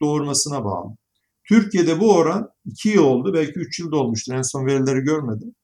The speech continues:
Bir nokta sekiz, bir nokta dokuza düştü. Bu ne demek? Bundan sonra bu kadar çok çocuk, bu kadar çok genç olmayacak.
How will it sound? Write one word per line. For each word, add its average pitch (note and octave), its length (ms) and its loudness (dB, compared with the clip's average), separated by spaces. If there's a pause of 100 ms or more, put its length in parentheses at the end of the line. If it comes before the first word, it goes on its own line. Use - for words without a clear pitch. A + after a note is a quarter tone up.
(120)
Bir G3 180 4
nokta F#3 300 0
sekiz, E3+ 380 0
bir E3+ 80 -2
nokta E3+ 340 -4
dokuza D3 360 -4
düştü. B2 320 -6 (600)
Bu D#3+ 100 2
ne A3 180 8
demek? D#3+ 380 -2 (420)
Bundan E3+ 340 4
sonra F#3+ 380 2
bu D3+ 80 -6
kadar D#3+ 320 2
çok G3 220 -2
çocuk, F#3+ 300 -4 (120)
bu G#2+ 100 -12
kadar D3 300 -2
çok F3+ 220 -6
genç F3 300 -4
olmayacak. D#3+ 560 -6